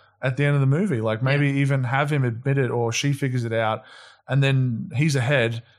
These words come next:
Speaker 1: So she has the power, like, he's disembodied, so he can't hurt her physically. But she's like, "I need him to fly a ship." So does she keep him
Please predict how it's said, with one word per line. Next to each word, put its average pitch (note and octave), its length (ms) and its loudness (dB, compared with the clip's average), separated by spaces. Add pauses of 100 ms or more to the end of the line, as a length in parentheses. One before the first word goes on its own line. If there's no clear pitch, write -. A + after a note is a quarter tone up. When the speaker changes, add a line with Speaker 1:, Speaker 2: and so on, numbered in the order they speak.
(360)
Speaker 1:
So C3 120 -2
she D#3 160 2
has C#3 180 2
the B2 80 -4
power, A#2+ 340 0
like, A2 220 -2 (160)
he's B2+ 460 -2 (120)
disembodied, B2 600 0
so B2 120 -2
he A2+ 60 -2
can't A#2+ 380 -2 (240)
hurt A#2+ 240 -2
her F#2+ 180 -4
physically. A#2+ 680 -8 (400)
But B2 100 -4
she's A#2 180 -6
like, A#2 200 -4
"I C3 140 0
need B2+ 320 0
him A2+ 180 -2
to A#2 80 -10
fly G#2+ 320 -2
a - 20 -4
ship." - 300 -6
So B2 160 -4
does A#2 160 -2
she C3+ 260 -2
keep C3 360 -4
him D3+ 440 -2